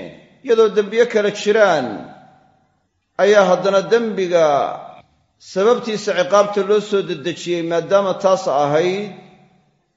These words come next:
xasriga sidaas aawadeed waa loo xasrin karaayo, waa loogu koobi karaa. Waayo, dedejinta dembiga loo soo dedejiyey,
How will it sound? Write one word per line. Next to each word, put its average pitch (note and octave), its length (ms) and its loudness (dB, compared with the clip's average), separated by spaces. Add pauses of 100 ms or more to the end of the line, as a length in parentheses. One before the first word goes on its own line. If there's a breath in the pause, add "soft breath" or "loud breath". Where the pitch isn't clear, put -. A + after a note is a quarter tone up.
(160)
xasriga F3 400 -2
sidaas E3 420 0
aawadeed D3+ 680 0
waa D3 140 2
loo D#3+ 180 0
xasrin E3+ 380 -10
karaayo, E3+ 560 0 (1040)
waa E3 140 2
loogu D#3 360 -2
koobi D3 380 -6
karaa. G#2 380 -10 (1000)
Waayo, D#3 280 0
dedejinta D#3 680 -6
dembiga E3 400 -2
loo F#3 200 0
soo G3+ 220 -2
dedejiyey, G3+ 720 0